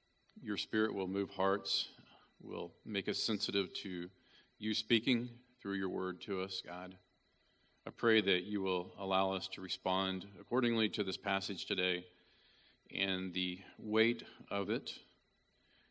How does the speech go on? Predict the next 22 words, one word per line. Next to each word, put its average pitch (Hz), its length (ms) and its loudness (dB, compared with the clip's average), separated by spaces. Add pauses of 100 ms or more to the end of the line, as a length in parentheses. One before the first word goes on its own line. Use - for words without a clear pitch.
And 104 120 -4
Father 101 240 6
God, 87 400 2
I 104 80 -4
pray 98 280 0
that 90 140 0
you 95 160 -6
will 90 200 -4
continue 95 440 -4
to 90 100 -4
conform 98 580 -6
us 95 120 -6
to - 100 -6
your 90 160 -4
image, 87 440 -8
make 92 180 -6
us 92 140 -6
more 92 160 -4
and 92 80 -4
more 90 160 -2
like 90 220 -4
Jesus. 82 500 -10